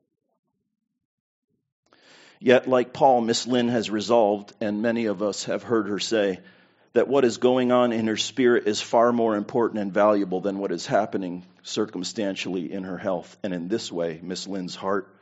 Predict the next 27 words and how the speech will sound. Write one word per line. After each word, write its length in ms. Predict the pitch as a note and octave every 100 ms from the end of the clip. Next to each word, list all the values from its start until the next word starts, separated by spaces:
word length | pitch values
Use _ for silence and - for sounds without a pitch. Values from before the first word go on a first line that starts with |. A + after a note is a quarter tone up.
| _
her 120 | - F2+
character, 680 | - A#2+ F2 - - E2+ _ _ _
her 180 | - F#2+
attitude 680 | G2+ G2 F2+ - D2+ - - _ _ -
are 120 | E2+
radiant, 680 | E2 F#2+ G#2 E2+ D#2+ C#2+ - _ _ _ -
and 100 | F2
her 80 | F#2
face 640 | - - G#2+ F2+ E2+ - -
is 140 | E2
not 340 | F#2 F2+ B1+ -
ashamed. 500 | - C#2+ D2+ _ _ _ _ _ _ _ _ _ _ _ _ _ _ _ _ _ _ _ _ -
Her 160 | A#2
life 320 | A2 B2 G#2+ G2
rises 500 | G2+ B2+ C3+ A#2+ A2+
above 260 | G#2+ G#2+
her 100 | G#2+
circumstances, 960 | F#2+ - G#2+ - G#2 - F#2+ F2 F2 D2+ -
and 160 | F2+
in 160 | F2 D#2
this 260 | D3 D3
way, 280 | F#2 F2 C#2+ _ _
she 260 | - - F#2+
is 120 | E2
saved 540 | - A#2+ F#2 D#2 C#2+ - _ _
from 260 | - F#2 E2 -
all 560 | G2+ G#2+ F2 D2+ -